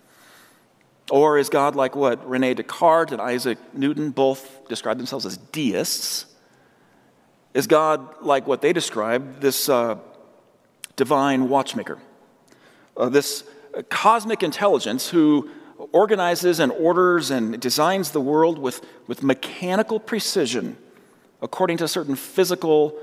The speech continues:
or natural laws, but once designs it and, and creates it, then steps back and watches time tick outside of time? Now, in an ever-changing world, the notion of an unchanging God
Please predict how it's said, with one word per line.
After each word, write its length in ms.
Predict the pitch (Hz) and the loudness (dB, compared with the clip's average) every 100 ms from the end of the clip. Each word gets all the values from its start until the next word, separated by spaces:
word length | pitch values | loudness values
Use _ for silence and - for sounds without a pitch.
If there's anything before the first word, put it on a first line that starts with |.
| - - - | -20 -20 -12
or 360 | 110 127 127 127 | -4 0 0 -2
natural 540 | 143 151 160 - 147 139 | -2 0 0 -4 -4 -2
laws, 600 | 131 117 104 92 82 - - _ _ _ _ _ _ - - | 2 2 2 -2 -8 -12 -18 _ _ _ _ _ _ -20 -4
but 140 | 143 | -2
once 360 | 123 160 160 - | 4 4 2 -2
designs 540 | - 135 147 151 151 | -4 0 2 0 0
it 140 | 156 147 | -2 -2
and, 400 | 127 120 113 120 | -2 -2 -2 -6
and 280 | 120 92 - | -10 -10 -10
creates 480 | 160 147 156 156 | -6 0 0 0
it, 160 | 151 - | -6 -6
then 180 | 127 123 | -2 -2
steps 360 | - 135 123 - | -2 -2 -2 -2
back 520 | 127 110 92 - - _ _ _ _ _ _ - | -2 -2 -4 -12 -20 _ _ _ _ _ _ -10
and 160 | 120 120 | -6 0
watches 360 | 123 127 117 | 0 0 -6
time 380 | - 135 120 117 | -8 -4 -2 -2
tick 320 | - 131 113 | -4 -6 -6
outside 440 | - 120 - 131 123 | -6 -6 -6 -6 -8
of 80 | - | -8
time? 560 | - 123 107 95 113 - _ - - - _ _ _ _ _ _ _ _ _ _ - - - | -8 -8 -6 -6 -10 -14 _ -20 -20 -20 _ _ _ _ _ _ _ _ _ _ -12 -8 0
Now, 220 | 156 120 - - - - - _ _ _ - | 0 0 -10 -20 -20 -20 -20 _ _ _ -6
in 120 | 151 151 | 0 2
an 80 | |
ever-changing 360 | 165 208 190 165 | 4 2 0 0
world, 220 | 135 131 | 2 2
the 60 | 120 | 0
notion 460 | 131 156 151 156 | 2 2 2 -2
of 100 | 127 | -2
an 120 | 120 - | -2 -4
unchanging 640 | 135 139 131 160 127 123 | -2 -2 -4 -2 -2 0
God 400 | 107 120 123 120 | -4 -6 -8 -8